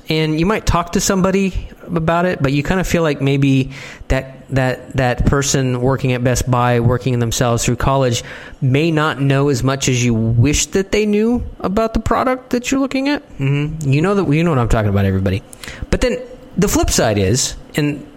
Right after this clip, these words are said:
I think it's a good, a good thing, is you go on to, like, Amazon, right? Or some other online retailer. And there's a couple things you can do. You can read the reviews from people. You can read,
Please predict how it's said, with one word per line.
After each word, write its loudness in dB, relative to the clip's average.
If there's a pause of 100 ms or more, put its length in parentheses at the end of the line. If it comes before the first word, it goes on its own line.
(160)
I 0
think 0
it's -2
a 2
good, 0 (100)
a 0
good 0
thing, 0 (320)
is 2
you 0
go 2
on 0
to, 0
like, 0
Amazon, 0 (260)
right? 0 (500)
Or 2
some 0
other 2
online -2
retailer. 0 (480)
And 2
there's 2
a -2
couple 0
things 2
you 0
can -4
do. 0
You 2
can 0
read 2 (200)
the 2
reviews 4
from 0
people. 0 (720)
You 0
can -2
read, 2